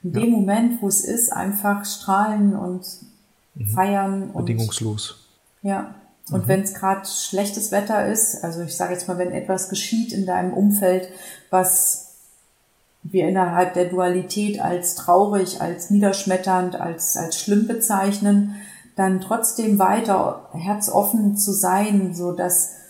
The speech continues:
Speaker 1: ich innerhalb des Gewahrseins im Mitgefühl sein kann und gleichzeitig aber mich davon nicht mehr runterziehen lassen
Speaker 2: Ja.
Speaker 1: muss.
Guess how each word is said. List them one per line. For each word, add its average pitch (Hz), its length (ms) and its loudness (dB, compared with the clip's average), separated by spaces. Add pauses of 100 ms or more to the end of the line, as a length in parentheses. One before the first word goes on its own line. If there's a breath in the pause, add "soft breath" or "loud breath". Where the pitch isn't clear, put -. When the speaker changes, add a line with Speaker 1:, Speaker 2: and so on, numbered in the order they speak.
(760)
Speaker 1:
ich 151 220 -2
innerhalb 196 280 2
des - 160 -2
Gewahrseins 185 680 4
im 190 100 2
Mitgefühl 208 600 2
sein 202 400 2
kann 202 220 2
und 190 160 2
gleichzeitig 196 840 0
aber 196 160 0
mich 202 160 0
davon 196 380 0
nicht 196 140 -4
mehr 202 100 0
runterziehen 240 600 0
lassen 151 340 -2
Speaker 2:
Ja. 151 80 2
Speaker 1:
muss. - 260 -6